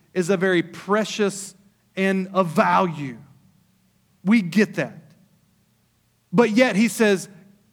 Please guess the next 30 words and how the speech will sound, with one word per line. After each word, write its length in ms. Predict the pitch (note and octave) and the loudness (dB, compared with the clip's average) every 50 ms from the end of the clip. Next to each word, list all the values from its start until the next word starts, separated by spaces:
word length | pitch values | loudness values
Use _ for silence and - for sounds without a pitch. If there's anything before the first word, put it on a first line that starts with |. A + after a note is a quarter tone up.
| _ | _
"Even 260 | - B3+ C#4+ C#4+ E4+ F4 | 2 2 2 4 4 2
as 140 | E4+ - | 2 0
precious 500 | - - - C4 C4+ B3+ - D4+ C#4 - | -2 -4 -2 0 0 0 0 -2 -2 0
as 160 | C4+ C4+ G#3+ F#3 | -2 -2 -2 -4
gold 400 | E3 D#3 G#3+ A3 A#3+ C4+ A#3 A#3 | -2 0 2 2 2 2 2 2
may 220 | A#3 A3+ G#3+ G#3 | 2 2 2 0
be, 500 | D#3+ D#3 A3+ A3+ G#3 G3 F3+ F3 E3+ - - - - - - | -2 -2 -2 0 2 2 2 0 -2 -4 -8 -16 -20 -8 0
it 160 | - A3+ A3 | 2 4 4
is 220 | A3+ A3+ - - - - | 4 2 2 0 -8 -12
temporal." 720 | - - - C4+ B3 - - G3 F3+ D#3+ C#3 A#2+ A#2 A#2 - - - _ _ _ _ _ _ _ _ _ _ _ _ | -6 0 2 2 2 0 0 -2 0 0 0 -4 -6 -12 -18 -20 -20 _ _ _ _ _ _ _ _ _ _ _ _
How 240 | _ - F#3+ A#3 C#4+ | _ -4 0 2 2
much 320 | D4 C#4+ C#4 C4 - - | 4 4 4 2 2 0
more 420 | G3 A3+ A3 A3 B3 C#4 C#4+ C#4+ C#4 | 2 4 4 6 6 6 6 6 4
valuable 600 | G#3 G#3+ G#3+ G#3+ G#3+ A3 A3 A3 G3 E3+ G#3 G3 | 4 2 2 2 2 2 2 2 2 2 2 2
then 340 | E3+ - G#3+ G#3 G3+ F#3 F#3+ - G#3 F#3+ - | 2 2 2 2 2 2 -2 -6 -14 -6 0
is 260 | G#3+ A3+ G3 D3 D3 | 0 0 0 0 0
your 140 | G3 A3 G3 | 2 2 0
faith 460 | G3+ - - B3+ A#3 G#3+ G#3 - - | 0 -2 0 2 4 4 2 2 0
that 180 | - F#3 E3 D#3 | 0 0 0 0
has 100 | D#3 D#3+ | -2 -4
been 180 | E3+ D#3+ D3 | -6 -8 -8
tested? 540 | D3 - - D#3 C3 - - - - B2+ A#2+ _ _ - - - - _ _ _ _ _ _ _ _ _ _ _ _ _ _ _ _ _ _ _ _ _ _ _ _ _ _ _ _ | -6 -6 -8 -8 -8 -8 -12 -14 -14 -16 -16 _ _ -20 -20 -20 -20 _ _ _ _ _ _ _ _ _ _ _ _ _ _ _ _ _ _ _ _ _ _ _ _ _ _ _ _
The 140 | - D3+ D#3 | -10 -8 -8
second 720 | D3 - - - E4 D#4 D4+ D4 - - G3 F3+ E3+ F3 - - - - _ _ _ | -6 -4 -4 0 0 0 0 0 0 -2 -2 -2 -2 -6 -14 -20 -20 -20 _ _ _
way 240 | F3 F#3 G#3 G#3 F#3+ | 0 2 2 4 4
he 160 | F#3+ G#3 G3 | 2 2 0
draws 420 | E3 C#3+ F3+ F#3+ E3+ F3 F3 - | 0 0 0 2 2 0 0 -2
on 120 | F3+ E3+ E3 | -2 -2 -2
this 160 | D#3 D#3 - | -4 -4 -4
analogy 720 | F3+ E3 D#3 D3+ D3+ D3+ D#3 D#3 D3+ D#3+ E3+ F#3+ G3 G3 | -4 -4 -2 -4 -4 -4 -4 -6 -6 -6 -6 -6 -6 -8